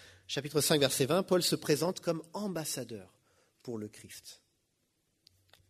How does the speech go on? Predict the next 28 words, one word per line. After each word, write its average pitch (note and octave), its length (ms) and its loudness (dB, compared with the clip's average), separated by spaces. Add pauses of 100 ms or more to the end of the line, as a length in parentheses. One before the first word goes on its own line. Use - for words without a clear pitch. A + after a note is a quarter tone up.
(280)
Dans A#2+ 100 -2
ce C3+ 140 2
même F3 200 6
verset, D3+ 320 0
d'ailleurs, D#3 320 0
il B2+ 100 0
affirme D3 400 -2 (360)
que - 100 2
c'est D#3+ 220 4
Dieu G#3+ 160 4
qui - 340 -6
encourage B3 800 0 (500)
par D#3 220 0
lui C#3+ 340 -6 (480)
et A#2 140 -10
ses - 180 -2
collaborateurs, A#2 800 -2 (320)
ou F#3+ 100 4
autre A#3+ 220 6
traduction, G#3 520 2
c'est G3+ 180 2
Dieu G3+ 180 0
qui - 260 -8
adresse B3+ 560 4
son D#3+ 320 0
appel. « F#3+ 540 -2 (1000)
Laissez-vous E3 800 0 (220)
réconcilier B2 880 -10